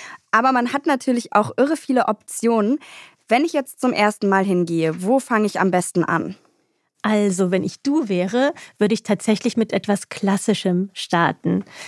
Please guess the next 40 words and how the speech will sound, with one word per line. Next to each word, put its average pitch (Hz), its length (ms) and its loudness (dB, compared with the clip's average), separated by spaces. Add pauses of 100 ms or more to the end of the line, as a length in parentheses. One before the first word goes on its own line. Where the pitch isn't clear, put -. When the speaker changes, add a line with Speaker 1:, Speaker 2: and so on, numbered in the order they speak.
(120)
Speaker 2:
Zum 190 200 0
Beispiel 240 600 0
könnt 208 260 0
ihr - 80 -2
einen 196 140 0
Ausflug 226 440 0
machen 208 280 0
zu 185 160 -2
Bastian, 285 580 0 (420)
einer 202 220 2
Galerie 196 400 0
in 185 160 0
Dahlem. 214 540 0 (260)
Dort 202 220 2
werden 208 240 2
Werke 196 260 0
von 196 260 0
Max 185 300 -4
Liebermann 185 520 0
gezeigt. - 680 -4 (480)
Speaker 1:
Den 254 180 2
Namen 285 220 2
kenne 254 200 0
ich 294 120 0
auf 277 100 -4
jeden 269 220 0
Fall. 277 540 0
Und 226 180 0
wenn 226 160 2
er 208 100 2
euch 202 280 -4
auch 202 200 2
bekannt 285 380 0
vorkommt 277 500 0
oder 294 160 2
ihr 226 140 0
mehr 202 140 2
dazu 185 240 -2
erfahren 175 340 2
möchtet, 226 320 0